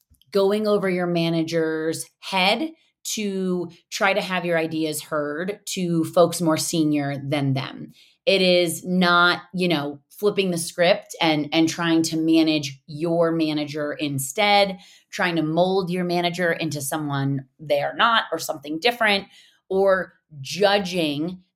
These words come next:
and evaluating your manager's behaviors or abilities in, in a way that could seem manipulative,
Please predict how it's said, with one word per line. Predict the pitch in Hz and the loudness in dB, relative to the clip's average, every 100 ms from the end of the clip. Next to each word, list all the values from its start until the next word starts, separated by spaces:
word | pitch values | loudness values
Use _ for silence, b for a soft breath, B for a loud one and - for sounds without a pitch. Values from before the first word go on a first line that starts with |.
| 175 | -4
and | 175 | -2
evaluating | 165 170 175 208 220 190 170 160 | -2 0 0 0 -4 -4 -4 -4
your | 156 | -4
manager's | 151 151 147 151 151 | -6 -6 -8 -8 -8
behaviors | 139 143 175 170 165 160 139 | -8 -8 -10 -6 -4 -4 -4
or | 170 156 | 0 0
abilities | 143 156 160 160 156 139 - | 2 2 2 0 -2 -4 -2
in, | 208 - | -2 0
in | 208 202 | -2 0
a | 185 | 0
way | 180 196 208 | 0 0 2
that | 214 185 160 - _ b b b _ _ _ _ _ _ - - | 2 2 0 -4 _ b b b _ _ _ _ _ _ -20 -16
could | - 330 247 | 0 2 2
seem | 247 - 233 202 214 254 - _ | 0 -4 -2 0 2 0 -2 _
manipulative, | 190 190 170 160 160 208 214 220 240 294 | 0 2 4 2 0 0 2 0 -2 -4